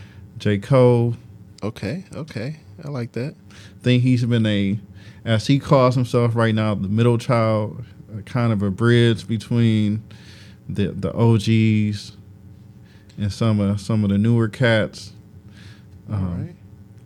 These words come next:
Speaker 1: Forest Hill Drive, I think, is a classic hip hop album.
Speaker 2: An instant classic.
Speaker 1: He's had, uh,
Speaker 2: No
Speaker 1: some
Speaker 2: features on that too, right?
Speaker 1: Yeah, no features.
Speaker 2: <sighs> That was solid.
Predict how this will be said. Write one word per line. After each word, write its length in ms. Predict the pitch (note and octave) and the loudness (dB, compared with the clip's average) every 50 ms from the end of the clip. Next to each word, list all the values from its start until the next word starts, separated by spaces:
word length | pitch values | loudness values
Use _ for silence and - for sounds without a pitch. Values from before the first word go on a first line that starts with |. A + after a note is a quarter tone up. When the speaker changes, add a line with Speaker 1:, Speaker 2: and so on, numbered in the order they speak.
| - - - - - - - - - - | -20 -20 -20 -20 -20 -20 -20 -20 -20 -20
Speaker 1:
Forest 380 | - - C3+ C3+ B2+ B2+ A#2 - | -4 0 4 4 4 4 4 2
Hill 220 | C#3 B2 A2+ G#2+ | 2 2 2 2
Drive, 480 | F#2+ A#2 A#2 A#2 A#2 A2+ A2 A2 G#2 G2+ | 2 2 2 4 4 2 2 0 -2 -4
I 80 | G2+ | -6
think, 240 | G#2 - A#2 A2+ G#2+ | -4 -2 -2 -2 -2
is 120 | G#2+ G2+ | -2 -4
a 60 | G#2 F#2+ | -6 -8
classic 540 | - - A2+ A2+ A2+ A2 A2 - G#2+ G#2 | -4 -2 0 0 0 0 0 -2 -4 -6
hip 180 | - A2+ G#2+ G#2 | -4 -6 -6 -4
hop 240 | - A2 G#2 G2+ - | -6 -6 -6 -6 -4
album. 640 | E2+ A2+ B2 B2 B2 A#2 A2+ A#2 A2+ A2 G#2+ G#2+ - - - - | -2 0 0 0 0 0 -2 -2 -2 -2 -4 -6 -8 -14 -12 -10
Speaker 2:
An 60 | A2 G#2+ G#2 F2+ F#2+ | -8 -8 -8 -8 -8
instant 320 | G2 G2+ - - - F2 | -10 -10 -10 -12 -16 -18
classic. 460 | - - F2+ F2 E2+ F2+ - - F#2+ - - - - - - - - - - - - - - - - - - - | -18 -18 -16 -16 -14 -16 -16 -18 -18 -20 -20 -20 -20 -20 -20 -20 -20 -20 -20 -20 -20 -20 -20 -20 -20 -20 -20 -8
Speaker 1:
He's 280 | - B2 A#2 A2+ A2 - | -2 0 0 0 2 2
had, 380 | B2 A2 A2 G#2+ G#2 G2 - | 2 2 2 2 0 -2 -2
uh, 460 | B1+ G2+ G#2+ G#2 G2 G2 F#2+ F#2 E2+ F#2+ A2 A2+ - - - - - - - - - _ _ - | -4 -2 -2 0 0 0 -2 -2 -4 -6 -8 -8 -12 -16 -20 -20 -20 -20 -20 -20 -20 _ _ -8
Speaker 2:
No 100 | G2 A2+ | -4 -4
Speaker 1:
some 100 | B2 G#2 | -2 -2
Speaker 2:
features 300 | G2+ D#3 D#3 - A#2 G#2 | -2 -2 -4 -4 -6 -6
on 140 | G#2+ G2+ G2 | -6 -8 -8
that 140 | F#2+ F#2 - | -8 -10 -10
too, 180 | - E3 D3+ | -10 -12 -10
right? 180 | A2+ F2+ F#2+ A2+ - - - - - | -10 -12 -14 -14 -16 -18 -20 -12 -6
Speaker 1:
Yeah, 220 | - G#2+ G2 G2 | -2 -2 0 0
no 180 | F#2+ G2 G2 A2 | 0 0 0 -2
features. 520 | A2 - A#2+ G#2 G2 - - G2 A2+ A2+ - | -2 -2 -4 -4 -4 -6 -8 -8 -10 -10 -12
Speaker 2:
<sighs> 60 | - - - - - - - - - - | -14 -18 -20 -20 -20 -20 -20 -20 -20 -18
That 180 | - - F2 F2 | -18 -16 -16 -16
was 80 | - - | -16 -14
solid. 460 | - - - - - - - - - | -16 -16 -16 -18 -20 -20 -20 -20 -20